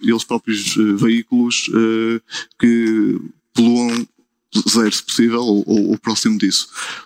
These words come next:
Os postos de carregamento, os condomínios, é de facto uma, uma, uma grande questão.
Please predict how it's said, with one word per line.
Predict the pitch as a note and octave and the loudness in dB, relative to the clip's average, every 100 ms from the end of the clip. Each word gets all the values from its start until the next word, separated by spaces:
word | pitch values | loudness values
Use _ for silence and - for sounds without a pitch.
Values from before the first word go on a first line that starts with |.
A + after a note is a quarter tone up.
| - | -12
Os | |
postos | - G#2 - | -2 0 0
de | |
carregamento, | - G#2+ A2+ C3 B2+ - - - | -2 -2 0 0 0 -6 -8 -4
os | G#2 | 0
condomínios, | B2+ A2+ A2+ B2+ C3 B2 - - - - | 0 0 0 0 0 -4 -6 -12 -18 -6
é | A#2 A2+ | -2 -2
de | - | -2
facto | G#2+ - G#2+ | -6 -4 -2
uma, | G#2+ G#2 | 0 -2
uma, | G#2 G#2+ | -2 -2
uma | G#2 A2 | -2 -2
grande | G#2 G#2+ | -2 -4
questão. | - A#2+ C3 | -4 -2 -2